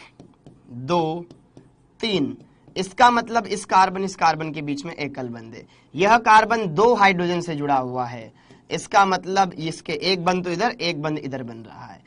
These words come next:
यहाँ पर भी बच्चा सेम ऐसा ही सी एच टू आ जाएगा और यहाँ पर बेटा ये सी एच थ्री लास्ट में आ गया। क्या मेरी बात समझ में आ रही है?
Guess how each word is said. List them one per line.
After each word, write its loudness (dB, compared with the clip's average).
यहाँ 4
पर -2
भी -4
बच्चा -6
सेम -8
ऐसा -6
ही -6
सी -8
एच -10
टू -12
आ -8
जाएगा -10
और 4
यहाँ 2
पर -8
बेटा -4
ये -8
सी -12
एच -14
थ्री -12
लास्ट -10
में -14
आ -14
गया। -20
क्या 0
मेरी -2
बात -4
समझ -10
में -12
आ -10
रही -16
है? -20